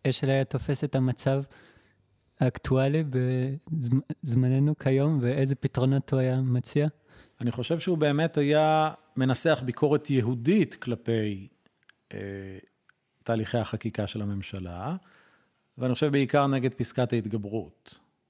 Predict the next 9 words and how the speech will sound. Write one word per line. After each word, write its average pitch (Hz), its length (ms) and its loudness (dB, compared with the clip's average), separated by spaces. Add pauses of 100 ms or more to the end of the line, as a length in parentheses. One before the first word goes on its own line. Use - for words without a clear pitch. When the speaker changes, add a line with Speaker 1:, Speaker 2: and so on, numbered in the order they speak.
(840)
Speaker 2:
פסקת 185 320 0
ההתגברות 135 600 0
משקפת 123 540 -2
פילוסופיה 113 760 -6
שאומרת 107 920 -6 (160)
שדמוקרטיה 113 880 -2
היא 101 220 -4
שלטון 98 480 -8
העם, 117 440 0